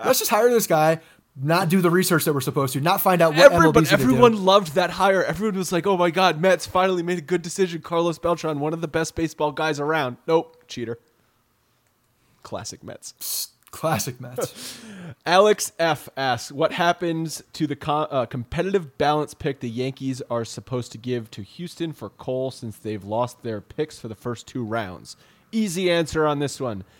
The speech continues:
Speaker 1: That com-
Speaker 2: Nothing.
Speaker 1: that competitive balance pick is number seventy-four for Houston, which ends up being their th-, would have been their third pick. So it's now just their first pick. Nothing happens to that pick. Yankees
Speaker 2: It's a
Speaker 1: still lose.
Speaker 2: compensation round anyway. It doesn't have any effect with, with those first two. It,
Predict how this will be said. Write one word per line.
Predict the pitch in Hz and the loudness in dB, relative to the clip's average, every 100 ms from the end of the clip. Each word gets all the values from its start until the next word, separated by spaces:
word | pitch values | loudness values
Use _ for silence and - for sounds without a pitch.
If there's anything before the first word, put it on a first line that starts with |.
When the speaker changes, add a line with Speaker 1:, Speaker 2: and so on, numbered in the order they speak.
| _ | _
Speaker 1:
That | - 170 - | 4 4 2
com- | 175 | 0
Speaker 2:
Nothing. | 185 160 123 - - - | 2 0 -6 -10 -10 0
Speaker 1:
that | 180 - | 0 2
competitive | 185 180 180 170 135 | -2 2 4 2 4
balance | 156 156 | 2 2
pick | 156 170 151 | -2 -4 -2
is | 135 | -4
number | 131 135 127 | -2 -2 -4
seventy-four | - 147 143 139 - 131 | -2 -2 -2 -6 -4 -6
for | 123 123 | -4 -8
Houston, | 120 120 - 117 | -8 -8 -6 -8
which | 107 - | -8 -8
ends | 123 113 | -6 -6
up | 110 | -6
being | 117 113 | -6 -4
their | 110 107 | -4 -6
th-, | - - - - _ _ 110 | -10 -20 -20 -20 _ _ -2
would | 123 | 4
have | 151 131 | 4 4
been | 135 | 0
their | 127 117 | 0 -2
third | - 135 135 - | -2 0 0 -4
pick. | - 135 - _ _ _ _ | -6 -6 -10 _ _ _ _
So | - - 117 113 107 | -10 -2 0 0 -2
it's | 117 - | -8 -4
now | 127 123 | 0 2
just | 110 113 | 0 -4
their | 110 | -6
first | 101 95 85 | -8 -10 -10
pick. | - 85 | -12 -12
Nothing | 104 107 110 | -10 -10 -8
happens | 101 98 92 - | -10 -10 -14 -16
to | 95 | -16
that | 87 | -16
pick. | - 90 - | -16 -18 -14
Yankees | 101 - 139 | -16 -6 -2
Speaker 2:
It's | 202 | 0
a | |
Speaker 1:
still | |
lose. | 220 | 4
Speaker 2:
compensation | 226 214 214 214 202 | 4 6 6 6 6
round | 175 170 | 4 4
anyway. | 180 151 127 | 4 4 0
It | |
doesn't | 147 151 | -2 0
have | 151 147 | 0 0
any | 147 | 0
effect | 135 - 151 - | -4 -2 -4 -2
with, | 135 120 | -8 -8
with | 135 127 | -12 -6
those | 127 123 | -6 -6
first | - 143 127 - | -6 -6 -6 -6
two. | 131 | -8
It, | 117 | -2